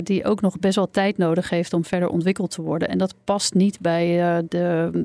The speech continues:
de gemiddelde, een, een investeringsfonds. Die willen vaak na een jaar of vijf, hooguit tien jaar met geld, met winst uit kunnen stappen. En dat is, eh, voor deze sector gewoon nog niet mogelijk.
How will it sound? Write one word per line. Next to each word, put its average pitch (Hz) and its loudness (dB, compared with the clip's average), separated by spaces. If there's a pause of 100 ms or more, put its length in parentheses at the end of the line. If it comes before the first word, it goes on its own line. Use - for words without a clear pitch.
(160)
de 185 -4
gemiddelde, 170 2
een, 185 2
een 196 0
investeringsfonds. 185 0
Die 170 -2
willen 175 0
vaak 165 -4
na 170 2
een 165 4
jaar 170 0
of 170 -2
vijf, 170 0
hooguit 170 0
tien 175 4
jaar 160 0 (580)
met 185 0
geld, 185 0
met 175 2
winst 190 2
uit 190 -2
kunnen 156 0
stappen. 127 -4
En 170 -2
dat 170 -2
is, 170 -4
eh, 170 -2
voor 165 -2
deze 165 0
sector 165 -4
gewoon 170 2
nog 170 2
niet 165 2
mogelijk. 175 -4